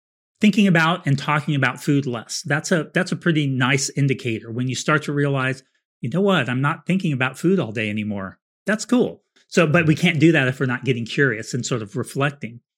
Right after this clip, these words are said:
Um, m-, maybe we're able to enjoy a meal that we're actually eating right now without thinking about how it's going to impact our choices later in the day.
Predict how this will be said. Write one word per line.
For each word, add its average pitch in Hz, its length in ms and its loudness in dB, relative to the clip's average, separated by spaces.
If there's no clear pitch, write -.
Um, 143 560 0
m-, 180 200 0
maybe 170 220 6
we're 175 200 6
able 156 260 2
to - 140 -2
enjoy 135 380 2
a 120 40 0
meal 120 520 -2
that 135 180 0
we're 135 220 0
actually 139 440 0
eating 135 300 2
right 127 220 0
now 127 320 0
without 131 500 -2
thinking 165 400 2
about 127 260 0
how 143 240 2
it's 139 140 2
going 131 220 0
to 131 100 2
impact 127 380 0
our 117 80 -2
choices 123 400 -2
later 117 260 -2
in 107 80 -4
the 107 80 -4
day. 127 360 -4